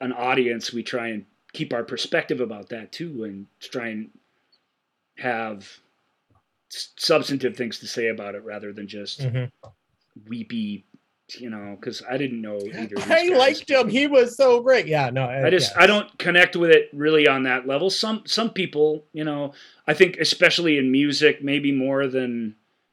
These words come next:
Speaker 1: than movies, 'cause I think movies sort of do all the work for us, which is great. <laughs> I mean, that's what's great about
Speaker 2: Mm-hmm.
Speaker 1: 'em. I think music, you're, you're an interactive part of s-,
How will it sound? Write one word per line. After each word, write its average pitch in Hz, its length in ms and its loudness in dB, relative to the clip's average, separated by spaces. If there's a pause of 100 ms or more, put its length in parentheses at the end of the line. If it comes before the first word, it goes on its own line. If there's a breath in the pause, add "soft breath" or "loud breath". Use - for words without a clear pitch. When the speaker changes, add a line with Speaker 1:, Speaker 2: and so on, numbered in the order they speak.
(280)
Speaker 1:
than 131 160 0
movies, 139 380 2
'cause 139 160 -4
I 135 80 0
think 156 160 -4
movies 139 340 2
sort 135 220 0
of 110 80 -8
do 127 200 0
all 123 160 2
the 117 60 -4
work 117 240 -6
for 143 220 -2
us, 160 260 -2
which 120 180 -8
is - 100 -8
great. 127 500 -8
<laughs> - 60 -8
I 208 60 2
mean, 185 200 2
that's 160 200 0
what's - 160 -8
great 127 240 -2
about 156 240 6
Speaker 2:
Mm-hmm. 185 100 4
Speaker 1:
'em. 196 80 -8 (480 soft breath)
I 147 60 0
think 156 200 2
music, 143 540 2
you're, 135 180 -2
you're 135 340 2 (180)
an 127 180 -4
interactive 131 600 0
part 127 260 -2
of 147 320 0 (120)
s-, - 200 -10